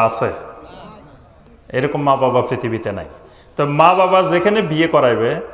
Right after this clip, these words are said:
তো মা বাবা তার কল্যাণ দেখেই, ছেলেমেয়ের কল্যাণ দেখেই বিয়ে করাইবে। ছেলে মেয়ে তার যে বয়স, এটা আবেগের, আবেগী বয়স,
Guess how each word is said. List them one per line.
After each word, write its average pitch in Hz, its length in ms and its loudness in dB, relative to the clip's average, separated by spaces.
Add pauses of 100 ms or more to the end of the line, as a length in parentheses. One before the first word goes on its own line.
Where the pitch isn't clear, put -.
(220)
তো 127 80 -10
মা 131 180 2 (120)
বাবা 156 180 4 (100)
তার 151 120 4 (100)
কল্যাণ 160 360 4 (120)
দেখেই, 185 300 4 (160)
ছেলেমেয়ের 151 460 0
কল্যাণ 147 360 2
দেখেই 139 300 2
বিয়ে 110 180 -2
করাইবে। 87 280 -6 (380)
ছেলে 170 300 4 (100)
মেয়ে 220 200 2 (380)
তার 151 260 4
যে 156 100 4 (140)
বয়স, 139 300 4 (100)
এটা 156 140 4 (160)
আবেগের, 151 380 2 (400)
আবেগী 147 400 2
বয়স, 104 260 2